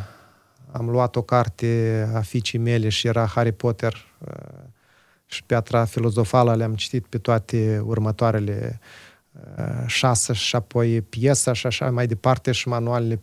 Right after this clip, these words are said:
pe care învățau, uh, uh, tinerii magicieni de acolo și, uh, cred că este un scriitor, uh, foarte bun. Și așa mai departe, cu fiecare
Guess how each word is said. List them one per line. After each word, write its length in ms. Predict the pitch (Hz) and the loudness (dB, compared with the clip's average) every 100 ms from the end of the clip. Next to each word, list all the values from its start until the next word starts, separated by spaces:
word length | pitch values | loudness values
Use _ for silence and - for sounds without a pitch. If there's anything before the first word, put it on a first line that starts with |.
| - | -8
pe 100 | 113 | -10
care 300 | - 113 113 | 0 2 2
învățau, 1200 | 110 101 101 98 104 113 - 120 117 113 110 110 | 0 -2 -6 -8 -2 0 4 4 4 4 4 2
uh, 60 | 98 - _ _ _ _ - - - 117 | 0 -6 _ _ _ _ -18 -16 -8 -2
uh, 240 | 107 98 - - - - _ _ - | -2 -2 -6 -18 -20 -20 _ _ 2
tinerii 380 | 131 123 120 110 | 4 6 6 4
magicieni 580 | 113 104 104 127 113 | 4 2 0 2 2
de 60 | 107 | 4
acolo 480 | 104 - 147 143 135 | 2 4 4 6 2
și, 240 | - - | -2 -2
uh, 800 | 139 _ _ - 135 127 127 123 113 - _ _ _ - | -2 _ _ 0 4 4 4 2 -2 -8 _ _ _ 0
cred 240 | - 139 | 4 6
că 100 | - | 6
este 640 | 120 107 - 113 107 113 120 - 50 50 - 143 - _ _ - 139 | 4 4 0 -2 -2 -2 -4 -4 -4 -4 -6 -10 -12 _ _ -20 -14
un 60 | |
scriitor, 500 | 113 - 107 - 107 | -10 -2 -2 0 -2
uh, 320 | - 62 50 - - - - _ | -2 -4 -4 -8 -14 -20 -20 _
foarte 340 | - 123 - 113 | 0 0 2 -2
bun. 180 | 110 | 0
Și 100 | 107 | 2
așa 160 | 143 175 | 4 6
mai 140 | 165 | 6
departe, 380 | 139 135 165 160 | 6 6 4 4
cu 120 | 143 | -2
fiecare 600 | - 175 - 160 156 135 | 2 2 6 6 6 4